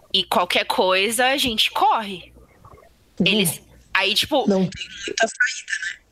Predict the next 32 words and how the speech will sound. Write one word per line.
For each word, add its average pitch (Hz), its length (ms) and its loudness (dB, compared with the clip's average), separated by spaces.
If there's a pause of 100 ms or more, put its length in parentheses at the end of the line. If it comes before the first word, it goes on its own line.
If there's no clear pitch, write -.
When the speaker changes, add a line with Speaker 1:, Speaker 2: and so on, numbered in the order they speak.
(120)
Speaker 1:
Né? 330 320 2
E, 285 380 0
e, 254 120 0
por 254 180 2
exemplo, 247 480 0
não, 220 240 2
não 220 140 2
é 220 80 4
aquilo 254 260 -2
assim, 226 240 -2
"Ah, 254 280 4
mas 202 200 0
você 214 500 2
tá 226 160 0
falando 220 340 0
assim 240 680 -2
e 220 280 2
você 208 280 0
nem 226 160 0
sabe 226 460 0
se 220 320 0
o, 214 180 0
se 160 220 0
os - 100 0
caras 190 340 2
tavam 202 260 -2
querendo 196 320 0
encrenca 196 420 -2
ou 208 60 2
não." 175 240 -2 (340)
Tipo, - 180 0
porra, 214 460 0